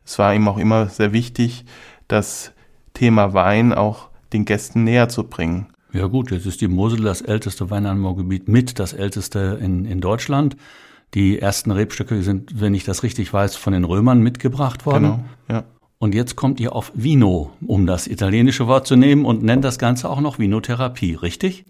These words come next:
Speaker 1: Das ist korrekt, ja.
Speaker 2: Warum?
Speaker 1: Wein,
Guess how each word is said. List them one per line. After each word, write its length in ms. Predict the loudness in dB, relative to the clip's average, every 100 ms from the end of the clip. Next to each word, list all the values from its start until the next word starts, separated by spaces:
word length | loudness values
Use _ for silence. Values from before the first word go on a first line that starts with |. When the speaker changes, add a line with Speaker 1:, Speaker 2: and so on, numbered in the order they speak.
| _
Speaker 1:
Das 180 | -2 -2
ist 140 | -6
korrekt, 480 | -4 -2 -2 -4 -20 -4
ja. 140 | -4 -4 _ _ _ _ _ _ _
Speaker 2:
Warum? 560 | -8 -6 -2 0 0 -2 -10 _ _ -20 -20 -20 -20 -20 -18 -14 -14 -14 -16 -12
Speaker 1:
Wein, 760 | -8 0 4 6 4 2 -2